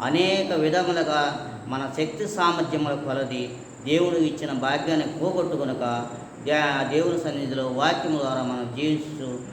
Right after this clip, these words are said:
దేవుని ఇచ్చు ప్రతిఫలం పొందుచు, దేవుని రాజ్యానికి వారసత్వం అవుదాం. మీకు అందరికీ వందనాలు తెలియజేస్తున్నాను.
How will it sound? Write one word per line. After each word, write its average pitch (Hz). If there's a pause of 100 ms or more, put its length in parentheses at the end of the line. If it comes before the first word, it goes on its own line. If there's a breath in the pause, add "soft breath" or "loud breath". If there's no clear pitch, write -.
(200)
దేవుని 170
ఇచ్చు 160
ప్రతిఫలం 156
పొందుచు, 131 (320)
దేవుని 160
రాజ్యానికి 123
వారసత్వం 123
అవుదాం. 110 (420)
మీకు 123
అందరికీ 143
వందనాలు 127
తెలియజేస్తున్నాను. 110